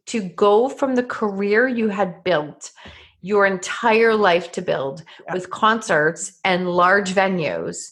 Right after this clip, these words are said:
Speaker 2: Mm-hmm.
Speaker 1: to have the gut instinct to decide that you're not happy, to leave, to go into life coaching, which is virtually a virtual business. The irony of it being what happened, because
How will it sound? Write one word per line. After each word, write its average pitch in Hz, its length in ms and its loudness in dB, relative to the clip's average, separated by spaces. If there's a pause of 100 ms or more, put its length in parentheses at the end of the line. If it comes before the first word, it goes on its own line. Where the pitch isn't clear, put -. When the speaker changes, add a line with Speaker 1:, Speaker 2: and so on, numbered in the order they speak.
(140)
Speaker 2:
Mm-hmm. 170 300 -10
Speaker 1:
to 214 220 -2
have 190 460 0
the 196 100 0
gut 185 440 0
instinct 175 600 -2
to 175 80 -10
decide 170 520 -2
that 147 100 -4
you're 175 160 0
not 175 200 0
happy, 165 680 -4
to 202 160 -2
leave, 190 680 0 (420)
to 214 100 -2
go 208 220 4
into 190 720 0
life 208 360 2
coaching, 165 480 2
which 165 240 0
is 180 160 -2
virtually 190 760 -2
a 165 240 0
virtual 185 400 2
business. 165 800 -4 (420)
The 196 320 -2
irony 226 680 2
of 214 160 2
it 190 220 -2
being 196 800 0
what 180 320 0
happened, 202 640 0 (180)
because 185 500 -2